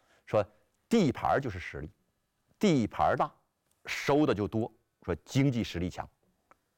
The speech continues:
地盘儿大，家丁就多，所以军事实力也会大。所以当齐景公呢，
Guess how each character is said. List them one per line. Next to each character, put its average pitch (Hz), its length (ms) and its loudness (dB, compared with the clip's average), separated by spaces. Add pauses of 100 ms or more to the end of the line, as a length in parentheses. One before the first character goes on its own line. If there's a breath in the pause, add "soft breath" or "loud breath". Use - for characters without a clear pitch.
(380 soft breath)
地 202 180 6
盘 98 160 2
儿 139 60 2
大， 190 160 -2 (360)
家 151 320 2
丁 165 200 0
就 147 120 0
多， 90 220 -8 (140)
所 - 120 -4
以 98 160 0
军 175 320 2
事 135 120 -4
实 92 160 -6
力 95 80 -2
也 - 80 -6
会 - 100 -12
大。 - 100 -4 (1000 soft breath)
所 185 100 4
以 190 80 8
当 214 220 0
齐 208 240 -2
景 151 160 0
公 175 140 0
呢， 170 100 -2